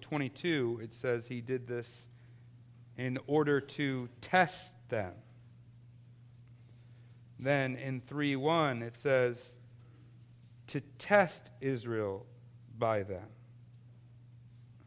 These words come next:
In both places referring to the nations around them, allowing them there. And then in three four, again, these nations, they were there for the testing of Israel.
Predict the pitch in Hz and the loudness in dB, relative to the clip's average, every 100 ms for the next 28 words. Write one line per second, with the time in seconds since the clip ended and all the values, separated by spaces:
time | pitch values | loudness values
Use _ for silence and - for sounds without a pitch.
0 | - - - - - - - 110 117 - | -20 -20 -20 -20 -20 -20 -10 0 0 0
1 | 131 107 113 110 104 131 120 120 110 113 | -4 -2 -6 -8 -6 -4 -4 -4 -6 -6
2 | 123 127 - 113 104 104 107 113 120 104 | -4 -6 -8 -10 -8 -6 -4 -4 -4 -6
3 | 95 101 - - - - - - - 104 | -10 -12 -20 -20 -20 -20 -20 -20 -10 -4
4 | 110 117 113 101 98 98 101 - - - | -2 -4 -4 -8 -8 -10 -12 -16 -20 -12
5 | 131 143 160 156 151 165 160 190 175 131 | -4 0 0 -2 -2 -4 0 4 4 4
6 | 170 175 131 104 104 - - - - - | 2 2 0 -4 -14 -20 -20 -20 -20 -18
7 | - 127 135 147 151 127 110 131 139 139 | -10 -6 -2 -2 -2 -8 -2 0 2 2
8 | 127 139 139 - 139 139 139 - - 175 | 2 2 2 -2 -2 -2 -4 -8 -4 -4
9 | - 120 107 120 131 - - - - - | -4 -10 -8 -8 -14 -20 -20 -20 -20 -6
10 | 131 139 185 170 123 98 | -6 -2 -2 -4 -8 -10